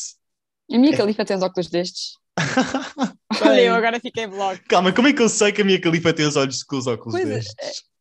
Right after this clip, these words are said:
Speaker 1: era o que eu ia perguntar.
Speaker 2: Um bocado
Speaker 1: Por
Speaker 2: estranho,
Speaker 1: como?
Speaker 2: não é?
Speaker 1: Um bocado sus.
Speaker 2: Opa, anda-me a aparecer no TikTok, pronto, <laughs> assumo.
Speaker 1: Estou a gozar, eu também sabia, foi por isso que eu os comprei.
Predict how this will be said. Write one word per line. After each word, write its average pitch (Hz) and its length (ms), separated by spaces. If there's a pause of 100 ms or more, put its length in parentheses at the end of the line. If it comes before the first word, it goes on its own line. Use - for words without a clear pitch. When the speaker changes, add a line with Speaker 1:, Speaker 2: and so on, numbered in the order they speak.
Speaker 1:
era 214 200
o - 40
que 254 80
eu 233 40
ia 226 120
perguntar. 226 540 (320)
Speaker 2:
Um 185 60
bocado 180 220
Speaker 1:
Por 262 40
Speaker 2:
estranho, 190 280
Speaker 1:
como? 139 80
Speaker 2:
não 117 60
é? 104 140
Speaker 1:
Um 107 100 (600)
bocado 208 240
sus. - 540 (280)
Speaker 2:
Opa, 190 220
anda-me 165 240
a - 40
aparecer 185 260
no 175 120
TikTok, 160 720
pronto, 110 720 (120)
<laughs> - 100
assumo. 143 380
Speaker 1:
Estou 120 120
a - 20
gozar, 214 220
eu 208 60
também 226 240
sabia, 196 360
foi 208 120
por 208 100
isso 208 80
que - 80
eu - 20
os 202 80
comprei. 180 400